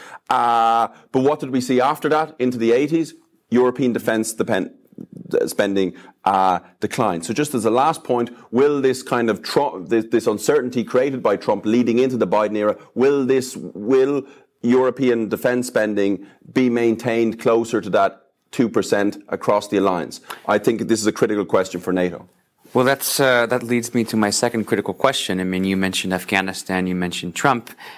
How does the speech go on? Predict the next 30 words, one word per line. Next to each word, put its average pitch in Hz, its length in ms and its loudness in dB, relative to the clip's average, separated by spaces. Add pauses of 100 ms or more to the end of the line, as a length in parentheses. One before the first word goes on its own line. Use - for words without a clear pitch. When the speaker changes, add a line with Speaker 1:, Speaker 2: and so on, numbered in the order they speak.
(140)
Speaker 2:
uh, - 40 -10
and 95 380 -2
then 98 380 -2
very 107 440 0
recently 98 560 -2
you 92 160 -2
closed 95 400 -4
with - 200 -18
Biden. 120 420 0 (360)
What 156 120 2
can 214 100 2
you 185 120 2
tell 147 180 2
us 143 180 0
about 113 380 0
what 113 240 -6
prospects, - 800 -2
uh, 95 400 -2
we 95 100 -6
can 95 160 -4
expect, - 640 -6
uh, 92 160 -4
for 98 200 -4
nato 98 420 2
burden 104 340 0
sharing 95 500 -4
in 113 160 2
the 110 80 2
Biden 98 380 0
administration? 87 840 -8